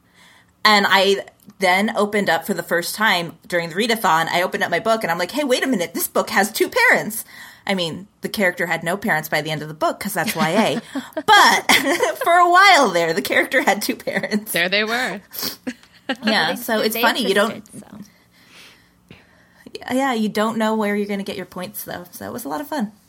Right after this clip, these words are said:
Speaker 2: Nice. That's <laughs> awesome. Yep. Um, and the
Speaker 1: Yeah.
Speaker 2: page counter award goes to Jeanette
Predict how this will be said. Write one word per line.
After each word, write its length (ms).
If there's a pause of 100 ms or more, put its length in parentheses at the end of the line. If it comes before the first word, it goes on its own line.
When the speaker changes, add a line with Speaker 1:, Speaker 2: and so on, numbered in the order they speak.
(260)
Speaker 2:
Nice. 280 (280)
That's 180
<laughs> 80
awesome. 400 (540)
Yep. 180 (540)
Um, 300 (100)
and 640
the 40 (100)
Speaker 1:
Yeah. 60
Speaker 2:
page 340
counter 380
award 540
goes 320 (120)
to 520
Jeanette 380